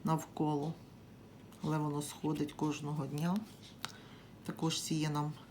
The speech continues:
віру, перемогу. Друг — це історія про собаку, яку чоловік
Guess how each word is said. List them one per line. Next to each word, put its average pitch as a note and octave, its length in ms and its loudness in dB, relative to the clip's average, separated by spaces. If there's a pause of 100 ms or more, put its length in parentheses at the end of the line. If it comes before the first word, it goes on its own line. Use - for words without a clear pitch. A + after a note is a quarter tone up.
(1160)
віру, E3 440 10 (1500)
перемогу. E3 720 8 (1300)
Друг — A3+ 480 8
це E3+ 160 6
історія F3 520 6
про D#3 240 2
собаку, E3+ 540 2
яку E3 240 2
чоловік D3+ 680 2